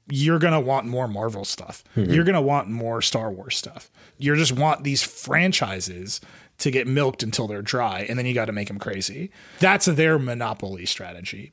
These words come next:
Speaker 1: beyond your kids are gonna watch Encanto three times a week. But, and that's fine, like, great. I, but, like, there's not a lot of rewatch potential inside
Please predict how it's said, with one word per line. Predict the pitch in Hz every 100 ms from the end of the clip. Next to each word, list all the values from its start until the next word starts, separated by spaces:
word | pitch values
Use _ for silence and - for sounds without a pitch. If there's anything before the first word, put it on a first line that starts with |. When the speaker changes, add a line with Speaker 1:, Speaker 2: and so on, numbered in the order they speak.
| -
Speaker 1:
beyond | 156 147 131 120 123 - -
your | 135
kids | 127 147 120
are | 120
gonna | 113
watch | 101 95 -
Encanto | 104 101 98 95 98 98
three | - 101
times | - 95 -
a |
week. | 90 - - - - - - - -
But, | 196 208
and | 196
that's | 233
fine, | - 208
like, | 156 135 - 131
great. | - 151 147 98
I, | 104 123 - - -
but, | 160
like, | 160
there's | 185 190
not | 214 214
a |
lot | 170 170
of | 139
rewatch | 120 151 160 127 113 -
potential | - 107 120 110 101 95 92 113 _ _ -
inside | 131 123 - 117 104 98